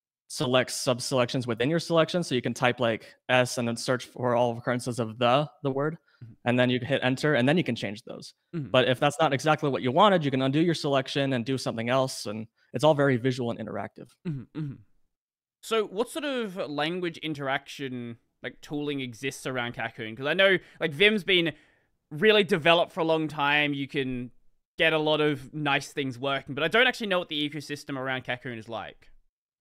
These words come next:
Speaker 1: The Kakun ecosystem is not nearly as big as you might imagine.
Speaker 2: Mm-hmm.
Speaker 1: Uh, it's very niche.
Speaker 2: Mm-hmm.
Speaker 1: Uh, there is a very well-made L S P integration,
Speaker 2: Mm-hmm.
Speaker 1: which is pretty much all I need. I, so I use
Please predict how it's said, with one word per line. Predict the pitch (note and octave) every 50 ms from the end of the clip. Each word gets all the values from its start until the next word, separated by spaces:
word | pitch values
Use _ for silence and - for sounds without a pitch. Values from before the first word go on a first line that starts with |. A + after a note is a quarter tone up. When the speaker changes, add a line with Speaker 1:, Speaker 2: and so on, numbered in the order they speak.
| _ _ _ _ _ _ _ _ _ _ _ _ _ _ _ _ _ -
Speaker 1:
The | C#3+ C#3+ D3 D3 D3
Kakun | - G3 G3+ A3 - C4 B3+ C4
ecosystem | - A#3+ - - F#3+ - - F#3 E3+
is | C#3+ A#2+
not | B2 C3 A2+ A#2
nearly | A#2+ B2+ C3 C3 B2
as | A#2 G#2+
big | - A#2+ B2 D3 D#3
as | D3+ C3+
you | D3 D3
might | D3+ D3
imagine. | D3 C#3+ C#3+ D3 D#3 D#3 F3+ F#3+ G3+ G3
Speaker 2:
Mm-hmm. | - - C3+
Speaker 1:
Uh, | A#2+ A#2+ A#2 A#2
it's | G#2 A#2+ B2 - - - - -
very | B2 A2+ A2+ A#2+ B2+ C3+ C#3+ C#3+ C3+
niche. | B2+ B2+ C3 D3 D#3+ - - - _ _ _ _ _ -
Speaker 2:
Mm-hmm. | A#2 A2+ -
Speaker 1:
Uh, | A#2+ A2+ A2 A2 A2 G#2+ A2 - _ _ _ _ _ _ _ -
there | C3 C#3+ E3
is | F#3+ F#3
a | E3+ C#3+
very | B2+ A#2+ A2+ C#3+ D#3 E3 D#3+ D3 C#3 C3
well-made | A#2+ A#2+ B2 C3 C#3 C#3+ C#3+ C#3 B2+ B2+ B2+ B2+ C3 C3+ B2+ B2 -
L | B2+ A#2+ B2
S | A#2+ - -
P | - B2+ C3 -
integration, | D#3+ E3 D#3 E3 D#3+ E3+ E3+ - - G3 G3+ G#3 G#3+
Speaker 2:
Mm-hmm. | - D3+ C3 A#2+
Speaker 1:
which | A#2+ A#2 - C3
is | A#2 A2 - -
pretty | - - D3 D3 D#3+
much | D#3 D#3+ D#3 D3+ -
all | - C3+ C#3+ D3
I | D3 C#3+
need. | C#3 C#3 C#3+ D3+ D#3+ - - _ _ _ _ _ _ _ _ _ _ _ _ _ _ _ -
I, | A#2+ A#2+ A#2
so | A2 - D3+ B2
I | A#2+
use | B2 C3+ C#3+ C#3+ C#3 C3